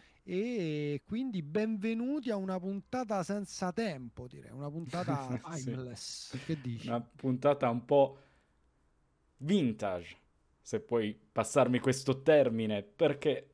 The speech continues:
Speaker 2: alla fine questo formato cerca un po' di riprendere il vintage barra legacy. Come funziona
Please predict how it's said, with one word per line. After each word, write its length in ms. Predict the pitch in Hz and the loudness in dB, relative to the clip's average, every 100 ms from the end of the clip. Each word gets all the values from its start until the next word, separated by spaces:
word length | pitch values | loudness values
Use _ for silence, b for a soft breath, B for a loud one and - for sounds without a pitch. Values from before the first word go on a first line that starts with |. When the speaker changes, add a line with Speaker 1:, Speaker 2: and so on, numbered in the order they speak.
| _ | _
Speaker 2:
alla 180 | 123 131 | 0 0
fine 280 | 117 110 | 0 -4
questo 260 | 104 104 104 | -2 -2 -2
formato 480 | 113 104 107 - 101 | -2 0 -2 -2 -6
cerca 420 | - 107 104 101 | 2 2 2 -4
un 140 | 98 | -8
po' 180 | - 101 | -6 -6
di 220 | 95 95 | -6 -8
riprendere 800 | 95 92 98 98 98 98 95 92 _ - | -8 -10 -10 -8 -6 -6 -8 -12 _ -12
il 140 | 104 | -12
vintage 560 | 95 101 101 104 92 95 | -8 -10 -8 -8 -10 -10
barra 320 | 101 98 104 | -10 -8 -8
legacy. 680 | 98 95 92 87 - 104 - b b b b | -8 -8 -10 -8 -6 -8 -10 b b b b
Come 200 | - 120 | -2 -2
funziona 760 | 113 113 - 117 110 101 95 | -2 -4 0 0 0 -2 -6